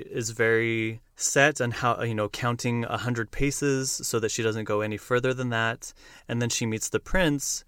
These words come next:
and we know that she's kind of had this fantasy of living, um, regal princess life.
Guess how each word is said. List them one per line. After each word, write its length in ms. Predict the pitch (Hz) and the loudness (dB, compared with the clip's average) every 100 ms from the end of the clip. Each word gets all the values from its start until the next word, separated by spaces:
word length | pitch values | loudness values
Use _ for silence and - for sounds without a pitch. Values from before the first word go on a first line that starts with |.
| - - - | -20 -20 -8
and 160 | 120 117 | -4 -2
we 100 | 123 | 0
know 180 | 123 135 | 4 4
that 140 | 127 | 4
she's 180 | - 120 | 0 -6
kind 180 | - 113 | -2 -4
of 80 | - | 0
had 180 | 107 | -2
this 180 | 107 - | -2 -4
fantasy 560 | - 131 139 131 - 107 | -2 -2 0 -4 0 0
of 140 | 104 | 2
living, 560 | 110 107 107 107 107 107 - - - - _ 113 | 0 0 -2 -2 -4 -8 -16 -20 -20 -20 _ 0
um, 760 | 110 104 101 101 101 101 107 _ - | 2 2 0 -2 -6 -8 -12 _ -12
regal 880 | 120 117 120 113 113 104 104 104 110 - - - 285 - | -6 -2 -2 2 4 4 2 0 -4 -16 -20 -20 -20 -16
princess 460 | - 123 - 107 - | -4 -2 0 -2 2
life. 520 | 107 104 110 - - | 2 2 0 -8 -20